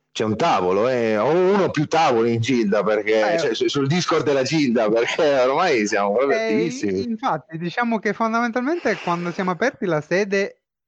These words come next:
Speaker 2: originariamente è aperta lunedì, mercoledì, giovedì e venerdì. Adesso che siamo su Discord, mi sembra di aver visto minimo due tavoli al giorno, comprensivi nei weekend.
Speaker 1: Sì.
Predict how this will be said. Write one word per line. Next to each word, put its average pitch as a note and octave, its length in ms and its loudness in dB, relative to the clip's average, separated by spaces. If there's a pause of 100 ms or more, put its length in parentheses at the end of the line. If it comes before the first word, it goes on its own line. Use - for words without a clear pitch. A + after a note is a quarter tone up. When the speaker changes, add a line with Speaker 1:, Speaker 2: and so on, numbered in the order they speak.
(200)
Speaker 2:
originariamente D#3 840 -6
è D#3 40 2
aperta C#3+ 380 -4
lunedì, D3 360 -4
mercoledì, D3 340 -4
giovedì C#3 240 -4
e C3+ 60 -2
venerdì. B2 440 -8 (800)
Adesso A#3+ 460 -2
che F3+ 580 -2
siamo A3+ 240 -4
su F#3+ 120 -4
Discord, C#3+ 880 -6 (240)
mi F3+ 220 -6
sembra G#3 340 -2
di F#3+ 80 0
aver F#3+ 220 0
visto G#3 320 -2
minimo F3 1040 0
due E3 340 -4
tavoli F3+ 440 0
al D#3 120 0
giorno, C#3 540 -4 (200)
comprensivi F3 520 -4
nei E3+ 80 -2
weekend. C3+ 640 -4 (320)
Speaker 1:
Sì. G2+ 300 0